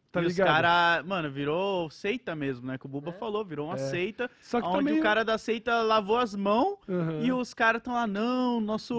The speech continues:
Speaker 3: Bolsonaro só gosta
Speaker 1: É.
Speaker 3: da família dele e ma-, de mais
Speaker 1: E
Speaker 3: ninguém.
Speaker 1: já
Speaker 2: E olha
Speaker 1: provou,
Speaker 2: lá, né?
Speaker 1: e já
Speaker 3: Que se
Speaker 1: provou
Speaker 3: foda.
Speaker 1: vez por vez que ele não liga pra mais nada.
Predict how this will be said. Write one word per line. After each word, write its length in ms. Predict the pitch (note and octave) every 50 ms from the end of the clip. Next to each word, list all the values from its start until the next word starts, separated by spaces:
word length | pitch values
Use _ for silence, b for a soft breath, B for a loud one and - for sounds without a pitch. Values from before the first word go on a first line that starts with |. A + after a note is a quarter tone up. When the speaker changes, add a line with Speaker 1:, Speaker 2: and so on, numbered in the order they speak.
| A3 G#3+
Speaker 3:
Bolsonaro 360 | G3+ F#3+ F3+ E3 G#3+ A3 G#3+
só 180 | - G#3+ A3 F#3
gosta 320 | E3 F3 G3 G#3+ - G3
Speaker 1:
É. 120 | E3+ E3+
Speaker 3:
da 100 | E3+ F3
família 260 | F3 F#3+ F#3+ F#3+ F3+ D3
dele 380 | C3 C#3 D3+ E3+ F#3 F#3+ F3+ D#3
e 60 | D#3
ma-, 160 | D#3 D#3+ D#3
de 140 | D3 C#3+ D#3
mais 180 | D#3+ D#3+ D3
Speaker 1:
E 40 | D#3
Speaker 3:
ninguém. 140 | G3 A#3+ A#3+
Speaker 1:
já 140 | A3 C4+ C#4
Speaker 2:
E 40 | -
olha 200 | G3 E4+ D#4+ A3+
Speaker 1:
provou, 220 | - A3+ G3+ A#3+
Speaker 2:
lá, 140 | C#4 C#4+ C#4+
né? 60 | C#4
Speaker 1:
e 20 | G#3
já 120 | A#3+ C4
Speaker 3:
Que 60 | -
se 60 | - C4+
Speaker 1:
provou 260 | B3+ A3 G3 B3+ C4
Speaker 3:
foda. 140 | G#3 A3 B3
Speaker 1:
vez 100 | C4+ -
por 180 | D4+ C4+ B3
vez 220 | F3+ E3 F#3+ G#3+ -
que 80 | -
ele 80 | G#3+ G#3
não 100 | G#3 G3+
liga 160 | G#3 G3 G#3
pra 100 | - G#3
mais 200 | G#3 G#3+ G3+ D#3+
nada. 320 | C#3+ C3+ C3 C3 B2 B2